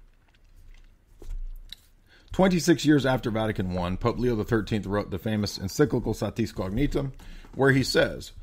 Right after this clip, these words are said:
"From the text of Vatican One, it is clear that by the will and command of God, the church rests upon Peter as a building rests upon a foundation. Now, the proper nature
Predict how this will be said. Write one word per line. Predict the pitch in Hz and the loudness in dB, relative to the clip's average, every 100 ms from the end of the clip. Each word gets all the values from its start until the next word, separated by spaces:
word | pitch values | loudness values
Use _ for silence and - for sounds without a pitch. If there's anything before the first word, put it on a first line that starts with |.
| - - - | -18 -20 -10
"From | - 151 180 | 2 6 6
the | 175 | 4
text | - 170 165 - | 4 2 2 0
of | 120 | 4
Vatican | 135 139 135 113 | 4 4 0 0
One, | 98 101 | 0 0
it | 107 | -2
is | 101 - | -4 -2
clear | 160 160 110 101 | 4 4 4 0
that | 107 104 95 | 0 0 2
by | 104 | 0
the | 104 | 0
will | 101 117 151 | 0 2 2
and | 160 | 0
command | 135 131 139 | 0 2 2
of | 123 | 2
God, | 104 95 | 2 0
the | 95 | -2
church | - 135 135 - | 2 2 2 2
rests | 123 - | 0 0
upon | 113 123 117 | -2 0 0
Peter | - 160 113 90 98 - | 2 4 4 0 -6 -6
as | - 95 | -2 0
a | |
building | 95 117 131 117 | 2 4 4 4
rests | 113 113 | 2 2
upon | 92 107 | -2 -2
a | 101 | -2
foundation. | 107 101 143 147 - - - - - - - - - | -2 2 2 2 -6 -18 -20 -20 -20 -20 -20 -6 4
Now, | 120 135 | 8 8
the | 120 | 6
proper | - 147 - 117 | 6 6 6 2
nature | 123 175 185 123 107 | 4 4 2 -2 -2